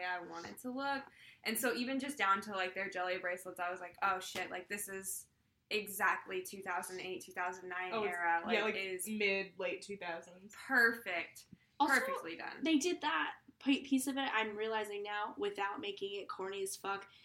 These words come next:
Speaker 3: No, like, product placement shit that I hate. Like,
Speaker 1: Mm-hmm.
Speaker 3: it, it was, it was nicely, they incorporated all of it in without having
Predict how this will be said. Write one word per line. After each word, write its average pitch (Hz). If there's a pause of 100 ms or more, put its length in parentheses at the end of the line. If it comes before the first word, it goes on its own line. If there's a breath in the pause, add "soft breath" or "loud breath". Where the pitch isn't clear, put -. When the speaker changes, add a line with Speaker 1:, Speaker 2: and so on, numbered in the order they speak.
(160 loud breath)
Speaker 3:
No, 226
like, 208
product 208
placement 202
shit 202
that 202
I 202
hate. 196 (160)
Like, 202
Speaker 1:
Mm-hmm. 202 (280 loud breath)
Speaker 3:
it, 233
it 233
was, 220
it 208
was 202 (160)
nicely, 220
they 208
incorporated 202 (140)
all 196
of 202
it 202
in 196 (120)
without 190
having 185